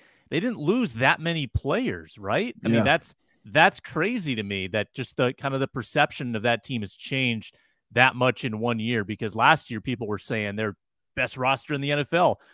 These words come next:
Speaker 1: arguably, and now bottom five, bottom six, I guess. That's,
Speaker 2: Yeah.
Speaker 1: uh, crazy to me.
Speaker 2: And when you look at their win total for the, uh, for the Packers, they're saying seven and a half wins.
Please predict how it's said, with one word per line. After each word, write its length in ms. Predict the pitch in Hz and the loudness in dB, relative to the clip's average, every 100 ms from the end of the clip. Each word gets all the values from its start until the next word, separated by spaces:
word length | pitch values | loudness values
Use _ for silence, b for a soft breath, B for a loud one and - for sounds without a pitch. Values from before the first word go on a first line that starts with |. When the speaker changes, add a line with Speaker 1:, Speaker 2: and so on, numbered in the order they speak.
| b - | b -2
Speaker 1:
arguably, 580 | 123 113 107 95 98 95 | 0 0 -2 -4 -6 -4
and 100 | 104 | 0
now 160 | 117 113 | 0 0
bottom 440 | - 113 131 117 | 2 2 2 -2
five, 560 | - 104 104 127 190 - - | -4 -4 0 2 0 -4 0
bottom 220 | 123 117 | 0 0
six, 360 | - 156 - | -4 -6 -2
I 120 | 185 165 | 0 0
guess. 360 | 185 202 - - _ _ _ | 0 0 -4 -20 _ _ _
That's, 220 | 123 110 | 0 2
Speaker 2:
Yeah. 100 | 110 - _ _ - | 0 -4 _ _ -6
Speaker 1:
uh, 120 | 107 95 | -6 -6
crazy 480 | - 139 147 117 | -6 -4 -4 -6
to 80 | - | -12
me. 160 | - - _ b b b | -18 -20 _ b b b
Speaker 2:
And 100 | 147 | 4
when 80 | 160 | 8
you 100 | 165 | 10
look 120 | 170 | 8
at 80 | 156 | 10
their 140 | 151 | 8
win 240 | 143 160 139 | 8 4 4
total 440 | 139 127 107 90 85 | 4 2 0 -4 -10
for 160 | - 143 | -6 -4
the, 200 | 131 123 | 0 2
uh, 220 | 123 117 | 2 2
for 120 | 123 | -2
the 100 | 113 | -2
Packers, 500 | 139 139 143 123 113 | 6 8 8 4 -2
they're 80 | 120 | -2
saying 320 | - 127 123 | 0 2 2
seven 380 | 117 - 135 135 | 0 2 2 4
and 60 | 127 | 2
a 40 | |
half 220 | 131 123 | 4 2
wins. 520 | 123 131 165 214 214 | 2 4 8 8 6